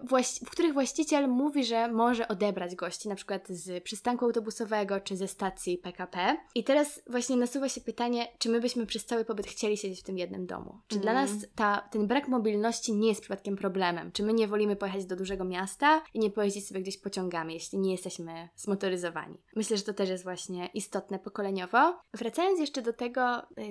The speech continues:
Speaker 1: dlaczego my tą Polskę odczarowujemy, czy próbujemy odczarować, powiedziałabym, że takim znaczącym punktem była pandemia. Dlatego, że nie mogliśmy nigdzie wyjechać za granicę,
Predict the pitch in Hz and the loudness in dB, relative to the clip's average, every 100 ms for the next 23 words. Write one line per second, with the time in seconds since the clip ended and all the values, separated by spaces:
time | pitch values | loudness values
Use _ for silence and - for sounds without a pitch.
0 | 202 214 214 - - 262 269 196 185 190 | -4 -4 -4 -8 -2 0 0 -2 -4 -4
1 | 190 196 196 - 220 233 - - 185 180 | -6 -8 -10 -2 0 0 -2 -6 -6 -6
2 | - _ _ _ 226 - 214 214 202 196 | -10 _ _ _ -6 0 2 2 0 0
3 | 226 247 - - 196 190 220 240 208 - | 2 0 -2 -6 -4 -2 0 0 -4 -8
4 | 180 180 247 320 - 208 202 226 247 233 | -10 -2 0 0 -4 -6 -2 -2 -2 -4
5 | 220 202 220 196 190 220 240 226 202 190 | -6 -8 -6 -4 -6 -4 -4 -4 -6 -8
6 | 196 185 180 175 170 170 - - - 220 | -6 -8 -8 -8 -10 -10 -12 -12 -4 0
7 | 269 302 262 269 277 - _ 254 254 247 | 2 4 4 4 2 -6 _ 6 8 8
8 | 233 226 208 208 202 196 185 180 180 175 | 6 2 2 2 2 -2 -4 -6 -6 -6
9 | 180 165 180 175 | -6 -6 -8 -8